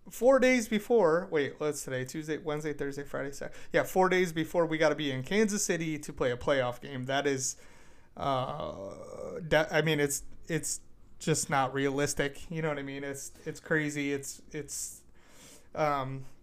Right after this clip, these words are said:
you know, somebody put it, some, the, the best way I've s-,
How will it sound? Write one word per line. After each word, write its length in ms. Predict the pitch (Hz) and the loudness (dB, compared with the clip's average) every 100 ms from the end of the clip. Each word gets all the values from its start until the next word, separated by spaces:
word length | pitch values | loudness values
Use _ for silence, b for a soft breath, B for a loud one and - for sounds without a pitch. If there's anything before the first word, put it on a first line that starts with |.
| - | -12
you 80 | 185 | -4
know, 120 | 151 | -2
somebody 340 | 139 185 175 165 | 0 0 0 2
put 200 | 180 156 | 4 4
it, 200 | 147 - - - - - | 2 -4 -20 -20 -20 -12
some, 420 | - 175 156 143 - - 185 | -2 2 2 0 -12 -16 -2
the, 240 | 160 151 143 | 2 2 2
the 140 | 151 | 6
best 240 | 180 220 | 8 8
way 120 | 202 175 | 6 6
I've 320 | 156 147 - - | 4 2 -6 -12
s-, 140 | - | -16